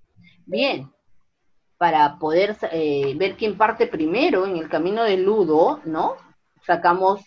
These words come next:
eh, eh, tiramos los dados y el número mayor es el que sale primero, me parece que era así, ¿no? Entonces dice que están jugando y van a lanzar los dados. Registra y cuenta los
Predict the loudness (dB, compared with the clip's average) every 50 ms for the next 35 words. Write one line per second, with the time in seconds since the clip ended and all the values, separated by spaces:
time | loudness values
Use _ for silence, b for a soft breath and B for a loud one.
0 | _ _ _ -2 0 0 0 0 -2 -2 -2 -2 0 -2 0 2 2 2 4 4
1 | 4 4 4 4 4 4 4 6 6 4 4 2 0 0 0 0 0 0 0 0
2 | 2 2 2 2 2 0 0 -2 -6 -8 -12 -12 -10 -6 -6 -6 -6 -6 -8 -6
3 | -6 -4 -4 -4 -6 -8 -8 -10 -10 -12 -12 -14 -16 -16 -14 -14 -14 -14 -12 -10
4 | -6 -4 -2 -2 -2 -2 -4 -6 -6 -6 -6 -8 -8 -8 -8 -2 0 0 2 4
5 | 2 4 6 6 6 8 6 4 2 2 4 4 4 4 2 -2 -8 -20 -20 -12
6 | _ -8 -2 0 2 2 4 6 8 8 8 8 6 6 4 4 6 6 6 6
7 | 4 2 2 2 4 4 4 4 2 2 2 2 2 4 4 4 4 6 6 6
8 | 4 2 0 -6 -12 _ _ -2 -2 -2 0 -2 -4 -6 -2 0 2 2 2 2
9 | 2 0 0 2 2 2 4 4 2 0